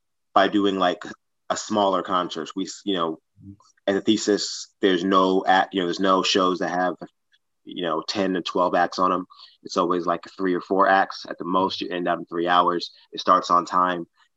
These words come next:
It's, it's inexpensive. It's, it started as five bucks. Now it's ten bucks, you know,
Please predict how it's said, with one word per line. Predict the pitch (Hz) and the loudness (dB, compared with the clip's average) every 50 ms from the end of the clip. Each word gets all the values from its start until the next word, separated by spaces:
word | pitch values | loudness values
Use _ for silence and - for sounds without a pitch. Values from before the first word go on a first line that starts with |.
| _ - | _ -6
It's, | 98 92 - - - - | -6 -6 -6 -10 -10 -6
it's | - 101 - - - - _ _ - | -6 -6 -6 -6 -20 -20 _ _ -2
inexpensive. | 113 107 - - - 104 95 90 - - 87 90 | -2 -2 -2 -2 -2 -2 -2 -2 -2 -4 -4 -4
It's, | 92 - - - - - - - - - - _ _ - | -4 -6 -6 -10 -10 -10 -12 -18 -20 -20 -20 _ _ -6
it | 107 95 | -4 -2
started | - 104 98 98 92 | 2 2 2 2 2
as | 87 - | -2 0
five | - 104 101 104 104 101 | 2 4 4 4 2 2
bucks. | 101 110 101 - - | 0 0 0 0 -2
Now | 101 92 | -2 -2
it's | 90 - - | -2 -4 -6
ten | - 104 98 98 | -8 -6 -4 -2
bucks, | 92 101 98 - - - 95 | 0 0 -2 -2 -6 -12 -8
you | 90 | -6
know, | 90 85 82 85 87 | -4 -4 -2 -4 -4